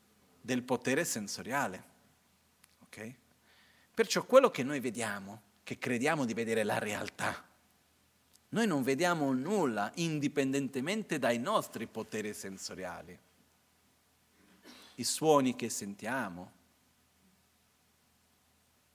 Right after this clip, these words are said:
il tatto, ogni cosa. Ok? Per esempio, ho sentito parlare di una cosa interessante che viene chiamato il tatto raptico,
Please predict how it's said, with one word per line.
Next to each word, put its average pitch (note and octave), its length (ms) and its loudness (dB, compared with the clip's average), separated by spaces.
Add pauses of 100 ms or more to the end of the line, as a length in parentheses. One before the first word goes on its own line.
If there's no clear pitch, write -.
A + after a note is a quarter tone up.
(420)
il F2+ 200 -14
tatto, B2 440 -2
ogni D3 240 -8
cosa. G#2 420 -10 (1400)
Ok? A#2 340 -14 (420)
Per B2+ 100 0
esempio, C#3 540 2 (880)
ho B2 100 -4
sentito B2+ 460 0
parlare B2+ 920 2
di A2+ 80 -6
una A#2+ 180 0
cosa B2+ 280 4
interessante B2 800 -2
che A2+ 320 -6
viene A#2+ 200 -4
chiamato C3 440 -2
il A#2+ 200 -2
tatto D3 360 2
raptico, B2 840 0